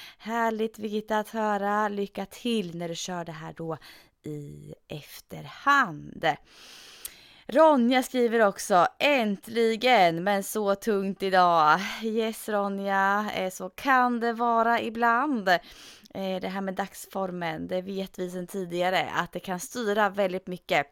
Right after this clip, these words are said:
hur passet upplevs. Tre minuter in, så att det är läge att gå igenom här nu vad ni ska få hitta på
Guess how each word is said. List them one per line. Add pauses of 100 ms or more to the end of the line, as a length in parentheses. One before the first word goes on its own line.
(160)
hur
passet
upplevs. (720)
Tre
minuter
in,
så
att
det
är
läge
att
gå
igenom
här
nu (480)
vad
ni
ska
få
hitta
på